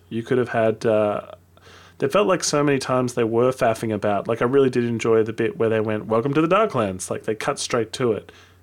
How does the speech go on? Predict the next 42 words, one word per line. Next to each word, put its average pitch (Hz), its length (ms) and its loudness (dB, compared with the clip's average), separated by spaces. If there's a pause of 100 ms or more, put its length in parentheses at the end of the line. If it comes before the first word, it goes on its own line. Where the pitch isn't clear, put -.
(160)
Cut - 220 -4
through 131 140 -2
the 117 80 0
crap. 113 380 -2
That's 139 220 0
what 139 100 -2
Guy 123 120 0
Ritchie 117 300 0
is 104 100 -4
good 135 200 0
at, 104 260 0 (400)
is 139 120 -10
cutting 139 360 0
to 127 80 -8
the 123 80 -2
next 113 260 -4
scene, 135 340 -2
but 117 120 -2
there 113 100 2
was 113 140 -6
so 147 300 0
much 135 280 -2 (160)
extra - 400 -4
stuff. - 540 -2
Like, 104 260 -2 (400)
it - 60 -2
felt 156 200 2
like 139 360 0 (200)
the 120 120 0
lady 127 320 4
in 120 100 0
the 113 100 2
lake, 117 400 2
they 117 100 2
needed 117 240 0
to 120 80 0
establish 120 540 0
it 110 120 -2
for - 140 -2
a 110 60 2
later 120 280 2
movie. 117 520 -2